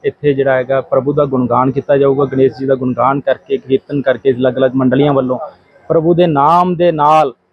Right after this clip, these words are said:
ਸਾਰਿਆਂ ਨੂੰ ਜੋੜਿਆ ਜਾਏਗਾ। ਉਸ ਤੋਂ ਉਪਰੰਤ ਲੰਗਰ ਚੱਲੇਗਾ ਤੇ ਇਕੱਤੀ ਤਰੀਕ ਨੂੰ ਦਿਨ ਐਤਵਾਰ ਮੇਰੀ ਸਾਰੇ ਸ਼ਹਿਰ ਨਿਵਾਸੀਆਂ ਨੂੰ ਬੇਨਤੀ ਹੈ ਕਿ ਇਕੱਤੀ ਤਰੀਕ ਨੂੰ ਸਾਰਿਆਂ ਨੇ ਪਹੁੰਚ ਕੇ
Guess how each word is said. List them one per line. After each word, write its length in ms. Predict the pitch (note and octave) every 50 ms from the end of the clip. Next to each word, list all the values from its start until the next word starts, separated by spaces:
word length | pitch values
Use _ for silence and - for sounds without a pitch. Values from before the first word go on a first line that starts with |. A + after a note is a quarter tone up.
| _ _ _
ਸਾਰਿਆਂ 360 | _ - C#3+ C#3+ C#3 D#3+ D#3+
ਨੂੰ 140 | D#3+ D#3+ D3
ਜੋੜਿਆ 300 | C3+ C3+ C3 B2+ C3+ C#3+ C#3
ਜਾਏਗਾ। 440 | C#3+ C3+ C#3 C#3 C#3 C#3+ C#3+ C#3 - - -
ਉਸ 120 | E3+ - - -
ਤੋਂ 120 | G#3 G3 F#3
ਉਪਰੰਤ 500 | E3+ - - D3+ D#3+ E3 E3+ C#3 - - - - _ - - - - _ _ _ _ -
ਲੰਗਰ 400 | D3 D#3 E3+ E3+ F3 E3 G3+ G#3+
ਚੱਲੇਗਾ 520 | G3+ G#3 G3+ F#3+ F#3+ G3 F#3+ F#3 F#3+ F#3+ F#3 F#3+ _ _ _ _
ਤੇ 60 | - G3
ਇਕੱਤੀ 540 | - _ - A3 - - _ - C4 B3+ A#3+
ਤਰੀਕ 360 | F#3 A#3 G3+ G3+ F#3+ - E3+
ਨੂੰ 180 | D3+ C#3 B2+ B2 _ _ _ C#3+
ਦਿਨ 160 | C#3 F#3 G3 G#3
ਐਤਵਾਰ 580 | G3+ F3 E3 D3 - C#3 B2+ A#2+ A2+ A#2 - - _ _ _ _ _ _
ਮੇਰੀ 300 | E3 F3 F#3 F#3+ G3+ G3 F#3
ਸਾਰੇ 340 | - - D#3+ D#3 E3+ F3+ F3+
ਸ਼ਹਿਰ 240 | - - D#3+ D3+ D#3
ਨਿਵਾਸੀਆਂ 420 | D#3 D3+ D3 C#3+ - - D#3 D3+
ਨੂੰ 100 | D#3 C#3+ C3
ਬੇਨਤੀ 380 | C#3 C3 B2+ A#2+ - C#3+ D3
ਹੈ 60 | D3
ਕਿ 120 | C3+ - D3
ਇਕੱਤੀ 420 | - - - - _ - F3+ F3
ਤਰੀਕ 340 | D#3 - C#3+ D3 C#3 C#3 -
ਨੂੰ 120 | D3+ C#3+
ਸਾਰਿਆਂ 420 | - - - D3+ D#3+ F3 F3+ F3 D#3+
ਨੇ 100 | D#3 C#3+
ਪਹੁੰਚ 340 | - - B2 C3 B2+ - D3
ਕੇ 180 | - C3+ B2